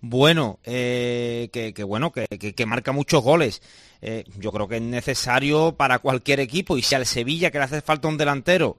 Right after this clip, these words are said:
le llega un jugador con dieciséis tantos en Liga, un equipo que ha acabado en mitad de la ba-, de la tabla, bueno, mitad baja de la tabla,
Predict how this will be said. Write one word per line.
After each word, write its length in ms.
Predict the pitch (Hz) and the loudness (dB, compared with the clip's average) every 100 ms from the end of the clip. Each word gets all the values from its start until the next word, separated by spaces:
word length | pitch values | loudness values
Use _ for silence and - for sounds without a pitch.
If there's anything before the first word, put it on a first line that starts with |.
| _ | _
le 460 | 120 131 135 131 117 | -10 -4 0 0 2
llega 420 | 147 175 139 104 | 4 4 2 -2
un 160 | - 143 | -4 0
jugador 320 | 143 147 175 | 4 6 4
con 240 | - 135 131 | 2 -2 -2
dieciséis 500 | 135 - 117 139 143 | -4 -2 -2 -2 0
tantos 320 | 156 147 147 | 0 2 2
en 80 | 165 | 2
Liga, 220 | 175 156 | 2 0
un 160 | 160 175 | 2 0
equipo 400 | 151 190 151 131 | 2 0 0 -2
que 60 | |
ha 40 | 147 | -2
acabado 440 | 151 175 147 - | 4 6 6 2
en 320 | 135 139 139 151 | -4 -4 -2 -2
mitad 300 | 147 170 175 | 2 6 6
de 80 | |
la 100 | 165 | 6
ba-, 160 | 165 180 | 4 2
de 160 | 143 165 | 0 0
la 100 | 160 | 4
tabla, 380 | 190 185 208 277 - - _ | 4 4 0 -4 -16 -20 _
bueno, 160 | - 156 | -2 0
mitad 220 | 135 156 | 4 6
baja 240 | 165 147 | 8 6
de 60 | 165 | 4
la 100 | 160 | 4
tabla, 400 | 170 170 202 | 2 2 -2